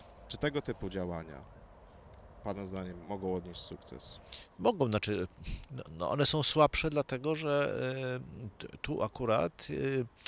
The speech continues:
Speaker 2: jest bardzo istotne to, że, że, że, mm, dla części opinii publicznej jest oczywiste, że to jest, e, mm, jak gdyby działania, które wpisują się w logikę opozycja, władza, tak? Y, to, to im, im bardziej się wpisują w te, no to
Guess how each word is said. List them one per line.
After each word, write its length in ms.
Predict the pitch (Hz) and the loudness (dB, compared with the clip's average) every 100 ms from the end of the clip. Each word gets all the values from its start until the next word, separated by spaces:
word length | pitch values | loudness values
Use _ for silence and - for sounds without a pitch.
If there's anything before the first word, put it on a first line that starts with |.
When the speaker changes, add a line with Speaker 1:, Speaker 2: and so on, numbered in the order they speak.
| - - - - | -12 -14 -20 -6
Speaker 2:
jest 160 | 117 113 | -2 4
bardzo 420 | 120 165 127 117 113 | 8 10 8 4 4
istotne 640 | - - 123 - 123 107 | 2 4 4 2 -4 -2
to, 340 | - 101 131 | 0 2 4
że, 240 | 151 143 95 | 4 2 0
że, 240 | - 101 | -2 2
że, 360 | 110 120 120 117 - | 2 4 4 2 -2
mm, 300 | 117 107 110 | -6 -4 2
dla 160 | 117 | 2
części 800 | - 156 156 - - 98 92 90 | 6 6 6 4 2 2 2 2
opinii 320 | 95 - 113 | 2 2 0
publicznej 340 | 104 117 135 156 | 0 0 2 2
jest 140 | 135 | 2
oczywiste, 420 | - 135 139 - | 0 -4 -2 2
że 100 | 160 | 2
to 140 | - 139 | 2 2
jest, 380 | 135 - - 117 | 2 0 -4 -4
e, 260 | 110 - - - - - - - - - | -4 -6 -10 -14 -16 -20 -20 -20 -20 -10
mm, 240 | 107 104 101 - - | -6 -4 -4 -4 -6
jak 80 | 95 | -4
gdyby 180 | 110 110 | -2 6
działania, 400 | 127 135 139 131 | 8 8 6 2
które 200 | - 123 | -2 -2
wpisują 380 | - - 135 | 2 2 2
się 160 | 117 120 | 2 2
w 40 | |
logikę 360 | 117 113 107 113 | 2 0 2 4
opozycja, 600 | 107 104 101 - 104 95 - - - | 4 2 0 2 2 0 -4 -10 -10
władza, 420 | 90 90 57 57 | -2 0 0 -6
tak? 300 | - 117 147 - - - - - | -8 -6 -6 -8 -14 -14 -14 -6
Y, 280 | 110 107 101 | 0 0 0
to, 120 | - - | -4 -4
to 220 | 107 - - | -4 -4 -2
im, 200 | 147 156 | -2 0
im 160 | 151 | 6
bardziej 280 | 147 165 156 | 10 10 8
się 120 | - | 2
wpisują 440 | 139 139 - 151 139 | 0 -2 0 0 0
w 60 | - | 0
te, 180 | 131 147 | 0 2
no 120 | 185 | 0
to 160 | 196 | -2